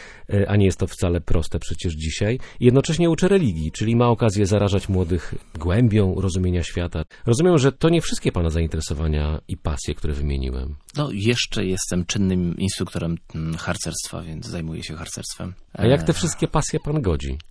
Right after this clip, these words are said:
Speaker 2: Na szczęście jakoś się udaje. Mam kochającą rodzinę, która pozwala mi ten czas spędzać poza domem.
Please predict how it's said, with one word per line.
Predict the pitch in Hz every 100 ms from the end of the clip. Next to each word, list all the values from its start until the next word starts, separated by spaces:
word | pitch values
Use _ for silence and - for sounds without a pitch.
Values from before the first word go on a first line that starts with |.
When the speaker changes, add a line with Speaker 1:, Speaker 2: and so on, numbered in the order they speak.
| -
Speaker 2:
Na | 107 95 95
szczęście | - - 117 -
jakoś | 104 - 98
się | -
udaje. | 98 95 78 85
Mam | 78 82 71 55 -
kochającą | 98 98 95 90 95
rodzinę, | 90 92 98 92 87
która | - 92 87 92
pozwala | 104 95 104 85 78
mi | 80
ten | 85 82 85
czas | - 87 -
spędzać | - - 92 85 92 82 -
poza | 92 87 82
domem. | 82 82 85 101